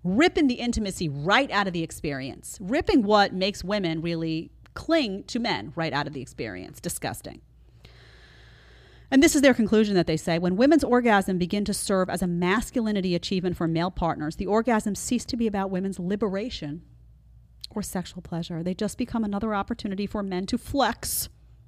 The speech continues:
their masculinity." These people are sick. I'm telling you, these writers, these feminists at these magazines, at these women's magazines, they're sick people. There's something not right up top.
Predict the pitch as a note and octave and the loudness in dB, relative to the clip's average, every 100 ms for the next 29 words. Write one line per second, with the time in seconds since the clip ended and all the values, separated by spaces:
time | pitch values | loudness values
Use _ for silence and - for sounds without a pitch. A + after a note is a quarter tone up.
0 | - A#3 G3+ E3+ E3+ F#3+ F3 C#3+ - - | -4 -2 -2 -4 -6 -6 -6 -6 -10 -18
1 | - - - _ - - - - - - | -20 -20 -20 _ -20 -18 -18 -18 -20 -20
2 | - - - - D3+ B3+ - B3 D#3 - | -20 -20 -20 -6 0 2 2 -2 -4 -10
3 | - - - - - - _ - - - | -10 -6 -6 -8 -20 -20 _ -20 -20 -20
4 | - - - - G#3 - D4 F#3 D3 E3+ | -20 -20 -16 -6 -4 0 0 0 -2 -4
5 | D#3+ D3+ E3 F3+ F#3+ E3 D3 - E3+ D#3+ | -4 0 0 2 -2 -6 -8 -4 -2 -2
6 | E3+ - - - - D#3+ D3+ F#3 F#3 E3 | -4 -6 -14 -16 -8 -6 -4 -4 -2 -2
7 | E3 E3 D#3+ D3+ D3+ D#3+ D#3+ D#3 D3 D3+ | -2 -2 -4 -4 -6 -6 -6 -6 -6 -6
8 | E3 E3+ - - C#4 C#4+ C#4 C#3 - - | -6 -8 -4 -4 -2 -4 -4 -6 -8 -4
9 | A#3 A#3+ A3 A3 A3+ G#3 E3+ - E3+ - | -4 -2 -2 -2 -4 -4 -4 -4 -8 -6
10 | F#3 - - | -6 -6 -8